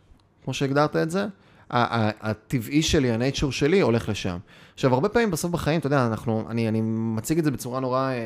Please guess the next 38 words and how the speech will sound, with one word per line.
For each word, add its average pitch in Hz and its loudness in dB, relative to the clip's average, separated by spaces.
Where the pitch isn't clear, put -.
לוגית 131 2
כרגע. 90 -12
דה 104 -2
פקטו, 165 0
במציאות, 139 2
זה 156 -6
לא 247 0
באמת 180 4
קורה 120 2
ככה, 98 -10
כן? 160 -4
כי 139 0
אתה 123 -2
מתגלגל, 127 2
כי - -8
אתה, 110 -4
לא 127 0
יודע, 123 2
הייתי 123 2
בשמונה 131 0
מאתיים, 104 -2
ויצאתי 120 -8
החוצה, 107 -8
בסביבה 120 -8
שלי 127 -10
שמונה 131 -6
מאתיים, 101 -4
אז - -10
פתאום, 151 4
אה, 156 6
לוקחים 190 8
אותי, 151 6
או 113 6
מדברים 131 4
איתי, 127 4
ודברים 120 2
זזים 135 4
וקורים. 185 2